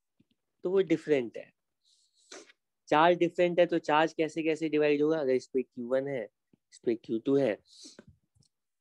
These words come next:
तो तुम इससे पहले ही देख चुके हो। <clears throat> पहले वाले पे जो charge है वो सी वन वी है, दूसरे वाले पे charge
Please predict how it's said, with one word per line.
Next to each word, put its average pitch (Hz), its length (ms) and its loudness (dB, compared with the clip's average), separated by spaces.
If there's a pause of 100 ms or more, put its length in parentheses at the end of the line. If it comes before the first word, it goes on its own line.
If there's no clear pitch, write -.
(100)
तो 113 120 2
तुम 113 400 2 (480)
इससे 123 260 2
पहले 113 400 4
ही 127 180 6
देख 117 320 6
चुके 110 280 -2
हो। 107 280 0 (680)
<clears throat> - 0 - (920)
पहले 120 300 6
वाले 139 260 4
पे 143 160 -2
जो 143 200 -4 (920)
charge 123 360 -4
है 131 160 -6 (580)
वो 117 640 0 (280)
सी - 240 -6
वन 151 240 4
वी 151 160 0
है, 165 220 -2 (540)
दूसरे 117 320 -2
वाले 135 260 6
पे 139 140 2
charge 127 440 0